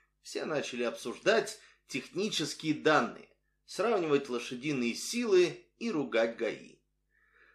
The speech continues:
Стало ясно, что нарастает эра всеобщей автомобилизации. После праздника мы отправились записываться. Меня взяли за компанию. Шеф шел записываться на «Волгу»,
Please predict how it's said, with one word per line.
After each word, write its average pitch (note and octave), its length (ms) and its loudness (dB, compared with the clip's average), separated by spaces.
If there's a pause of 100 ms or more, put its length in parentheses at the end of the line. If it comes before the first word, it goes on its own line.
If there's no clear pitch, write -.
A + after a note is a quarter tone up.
(100)
Стало E3 440 8
ясно, C#3+ 600 8
что - 260 -12
нарастает G3+ 920 6
эра D3 320 6
всеобщей C3 760 2
автомобилизации. A2+ 1200 -6 (680)
После F#3+ 300 4
праздника F#3 520 4
мы B2 140 2
отправились B2+ 560 4
записываться. - 880 -4 (140)
Меня D3+ 340 -10
взяли C3 360 2
за A2 140 -8
компанию. C#3 840 0 (380)
Шеф B3 400 2
шел F#3 300 2
записываться B2+ 720 -4
на G#2+ 140 -2
«Волгу», F3 760 0